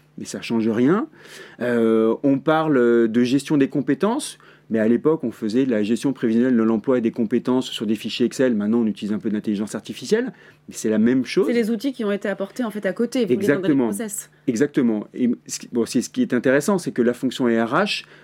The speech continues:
Speaker 1: doit être outillée. Ça,
Speaker 2: Mm.
Speaker 1: c'est indéniable. Après, plutôt, alors, c'est, très souvent, on associe, or, c'est peut-être moi, hein, finalement, mais l'innovation a quelque chose de technologique.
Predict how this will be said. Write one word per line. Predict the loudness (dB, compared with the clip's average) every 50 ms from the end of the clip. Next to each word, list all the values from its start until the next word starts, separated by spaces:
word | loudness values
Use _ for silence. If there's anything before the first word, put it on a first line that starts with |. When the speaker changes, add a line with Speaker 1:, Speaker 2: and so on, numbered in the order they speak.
| -20 _
Speaker 1:
doit | -20 -14 -2 0 0 2 2
être | 0 -2 -2 -4 -8 _ _ 0
outillée. | 2 2 2 0 0 2 2 2 0 -4 _ _ -6
Ça, | -4 -2
Speaker 2:
Mm. | -2
Speaker 1:
c'est | 0 0
indéniable. | 0 0 2 2 2 2 2 0 -2 -6 -12 -20 -18 -4
Après, | -2 -2 0 0 0 0
plutôt, | 0 -2 -4 -2 0 0 0
alors, | 0 -2 -2
c'est, | -2 -2 -2 -2
très | -2 -2 -2
souvent, | -2 -2 -2 -4 -2 0 0
on | 0
associe, | 0 0 0 -2 -2 -2 -4 -4 -2
or, | 0 -2 -2 -2 -6 -12 -16
c'est | -10 -8 -4
peut-être | -4 -4 -4 -2 0
moi, | 0 2 2 0
hein, | -2
finalement, | -4 -4 -4 -2 0 2 2 2 0 -2 -6 -14 -20 -20 -20 -20 _ _
mais | 0 0 2 2
l'innovation | 4 4 4 4 4 4 2 0 -2 -2 -2 -2 -2 -2 -4
a | -6
quelque | -4 -2 -2 -2 -2
chose | -2 -2 -2
de | -2 -2
technologique. | -2 -2 -2 0 0 2 2 2 2 0 -2 -4 -8 -12